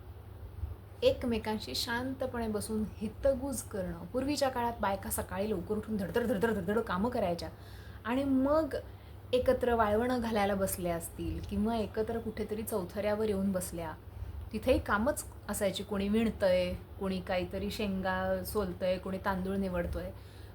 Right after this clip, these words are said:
पण ह्यामध्ये एकमेकांची मनं मोकळी व्हायची. आणि खरंच सांगते, गॉसिप तेव्हा पण होतं,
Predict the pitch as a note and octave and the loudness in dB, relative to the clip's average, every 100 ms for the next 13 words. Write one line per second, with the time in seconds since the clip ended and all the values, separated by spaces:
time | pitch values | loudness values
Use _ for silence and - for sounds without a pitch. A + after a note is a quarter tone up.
0 | - C#4 A#3 C#4 C#4+ A#3 A3 C#4+ - - | -2 0 2 2 2 2 2 0 -2 -6
1 | B3+ C4 C#4+ C#4 - D4+ B3+ C4 C#4+ D4 | -4 -4 -4 -4 -2 0 2 4 4 2
2 | C4 - B3+ C4+ G#3+ - D3 - - - | 0 2 2 4 2 -2 -8 -12 -16 -14
3 | - - - - - - - - - - | -12 -14 -16 -16 -14 -14 -14 -14 -14 -12
4 | - - - - - - - C4 D#4+ F#4+ | -12 -14 -14 -14 -14 -14 -4 0 0 -2
5 | - - - D#4+ G#4 - C4 G#3+ B3 C4+ | -8 -4 4 6 6 2 2 2 0 0
6 | F#3 F3 - E4 - A#3+ C4+ D4+ E4 A3 | 0 0 0 0 2 4 4 4 2 0